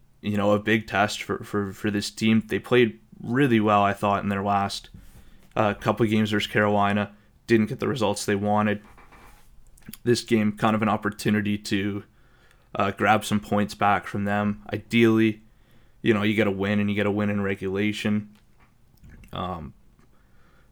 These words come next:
but this, this Hurricanes team, they're, they're going at full steam right now. And for the Panthers, it's just how much do you have left in the tank?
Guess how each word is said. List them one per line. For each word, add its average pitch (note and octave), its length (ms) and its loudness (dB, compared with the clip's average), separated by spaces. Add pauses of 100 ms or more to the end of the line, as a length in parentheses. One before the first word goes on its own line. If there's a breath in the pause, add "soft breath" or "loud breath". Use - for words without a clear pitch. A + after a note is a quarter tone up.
(100)
but G#2+ 260 0
this, A#2+ 160 4
this - 240 0
Hurricanes A#2 520 4
team, G#2+ 220 -2
they're, G#2+ 200 0
they're A2 180 2
going G#2+ 500 0 (180)
at G#2+ 100 -8
full A2 200 0
steam A2 360 -2
right G#2 180 -2
now. G#2 300 2
And G#2 100 -2
for G#2+ 100 -4
the G2+ 80 -2
Panthers, G#2 680 -2 (720 soft breath)
it's A2 220 0
just - 280 -2 (180)
how A#2 320 2
much A2 480 0
do G#2+ 100 -6
you G#2+ 80 -2
have G#2 280 2
left G#2 360 -2
in G#2 100 0
the F#2 80 -8
tank? G#2 540 -4